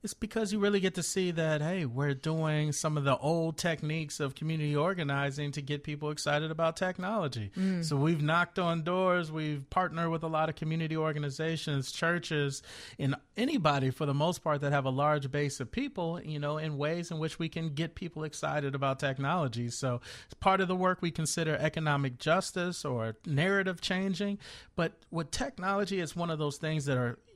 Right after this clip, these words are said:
Speaker 1: you don't know where to get started for
Speaker 2: Yeah.
Speaker 1: some people. And we wanna be that place where you get onboarded into the technology community and you find other people who are interested so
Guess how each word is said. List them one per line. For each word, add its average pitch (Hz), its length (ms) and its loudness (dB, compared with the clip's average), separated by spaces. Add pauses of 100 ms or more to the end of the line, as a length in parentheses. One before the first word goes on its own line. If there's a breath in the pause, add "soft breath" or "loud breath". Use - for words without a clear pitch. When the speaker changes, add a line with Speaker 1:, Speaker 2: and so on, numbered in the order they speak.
(160)
Speaker 1:
you 156 160 2
don't 175 220 4
know 180 80 2
where 170 160 2
to 147 60 2
get 139 200 0
started 113 560 2
for - 120 -10
Speaker 2:
Yeah. 131 100 0
Speaker 1:
some 131 260 0
people. 117 440 -2
And 120 340 -2 (340 loud breath)
we 151 120 2
wanna 160 260 4
be 147 160 2
that 139 240 2
place 147 320 0
where 143 80 0
you 135 80 2
get 139 160 2
onboarded 123 720 2
into 123 240 -2
the 120 100 -2
technology 123 640 0
community 165 640 0
and 131 180 0
you 131 60 0
find 135 320 0
other 135 180 2
people 147 320 -2
who 139 60 2
are 131 80 4
interested 160 640 -2
so 147 260 0